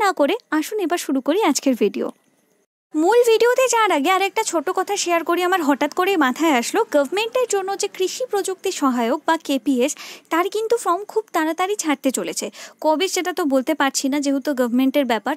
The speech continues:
তো সেক্ষেত্রে দু হাজার কুড়িতেই কেপিএস মানে কৃষি প্রযুক্তি সহায়কের কিন্তু ফর্ম আসতে চলেছে, যেখানে আপনারা শুধুমাত্র উচ্চ মাধ্যমিক পাশে আবেদন করতে পারবেন। স্যালারি রয়েছে পঁচিশ হাজার থেকে, আহ, খুব সম্ভবত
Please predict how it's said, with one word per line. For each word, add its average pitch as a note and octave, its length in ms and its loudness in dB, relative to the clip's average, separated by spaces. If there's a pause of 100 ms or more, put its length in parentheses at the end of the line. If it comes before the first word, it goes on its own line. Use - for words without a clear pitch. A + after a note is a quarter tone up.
তো - 80 -6
সেক্ষেত্রে F#4+ 520 -2 (360)
দু C#4 200 0
হাজার G4+ 220 -4 (100)
কুড়িতেই F#4+ 480 0
কেপিএস E4 460 -4
মানে F#4 180 -4
কৃষি E4+ 300 -6
প্রযুক্তি F#4 440 -8
সহায়কের D4 540 -2
কিন্তু D#4+ 180 -4 (100)
ফর্ম D4+ 280 -2
আসতে C#4 160 -6 (120)
চলেছে, A#3 320 -2 (420)
যেখানে F4 300 -4 (100)
আপনারা G4 260 -6 (120)
শুধুমাত্র G4+ 420 -6 (100)
উচ্চ D4+ 180 -8
মাধ্যমিক E4+ 500 -4
পাশে E4+ 200 0
আবেদন D4 340 2 (100)
করতে C4 220 2
পারবেন। B3+ 340 -2 (380)
স্যালারি D#4 380 -2 (100)
রয়েছে E4+ 240 -6 (100)
পঁচিশ D4+ 320 -4
হাজার D#4 280 -6
থেকে, E4 200 -8 (140)
আহ, A#3+ 380 -4
খুব D#4+ 180 -6
সম্ভবত D#4 340 -2